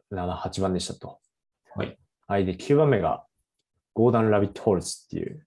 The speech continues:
Speaker 1: こと書かれていて、はい。
Speaker 2: なんだ
Speaker 1: これ、
Speaker 2: これは。
Speaker 1: あの、ラビットホールっていうのが、
Speaker 2: はい。
Speaker 1: あの、なんていうんですかね、スラング？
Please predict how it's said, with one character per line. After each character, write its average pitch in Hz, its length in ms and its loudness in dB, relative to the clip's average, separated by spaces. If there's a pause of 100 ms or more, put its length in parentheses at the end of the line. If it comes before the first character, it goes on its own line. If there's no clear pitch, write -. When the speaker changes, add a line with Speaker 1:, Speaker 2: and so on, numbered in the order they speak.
(260)
Speaker 1:
こ - 80 -20
と 87 80 -10
書 - 160 -14
か 92 80 2
れ 78 100 -2
て - 120 -12
い - 60 -12
て、 - 340 -8 (460)
は 85 140 -10
い。 - 80 -12
Speaker 2:
な 90 140 -2
ん 87 60 -6
だ - 80 -4
Speaker 1:
こ 170 60 4
れ、 202 60 6
Speaker 2:
こ 202 40 6
れ - 0 -
は。 175 60 6
Speaker 1:
あ 160 40 4
の、 165 240 2 (680)
ラ 107 120 2
ビ 165 100 4
ッ 180 160 -6
ト - 100 -18
ホ 175 160 6
ー 101 40 4
ル - 80 -2
っ - 120 -20
て - 80 -8
い 80 40 -6
う 78 40 -8
の 80 80 -8
が、 - 280 -6 (600)
Speaker 2:
は 98 100 -4
い。 101 100 -8 (580)
Speaker 1:
あ 90 40 -12
の、 82 520 -8 (840)
な 110 120 2
ん 135 80 4
て - 80 -6
い - 20 -8
う 82 40 -8
ん - 20 -6
で - 40 -8
す - 60 -12
か 82 80 -6
ね、 80 60 -8
ス - 160 -2
ラ 147 120 4
ン 185 80 4
グ？ 202 200 2